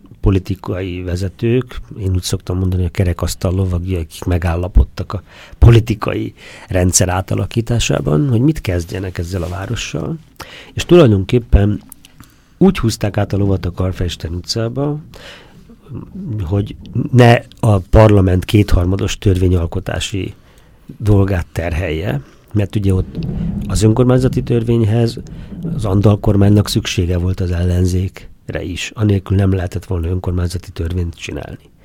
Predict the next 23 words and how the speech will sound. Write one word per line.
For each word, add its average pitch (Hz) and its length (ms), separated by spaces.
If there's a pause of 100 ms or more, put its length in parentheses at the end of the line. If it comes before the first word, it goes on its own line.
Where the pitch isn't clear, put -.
(580)
Viszont 101 480
a, 92 220 (240)
amikor 120 460
már 92 260
a - 300 (300)
fővároshoz, 98 720 (120)
fővárosi 107 500
fejezethez 87 760
értünk, - 500 (540)
addigra 104 420
már 98 200
mások 101 440
voltak 90 340
az 85 120
érdekek 90 460
a 92 40
parlamentben, 85 840 (480)
az 87 100
ellenzék 104 720 (180)
és 98 240
a 92 340 (560)
kormánypártok 90 840
között, 123 440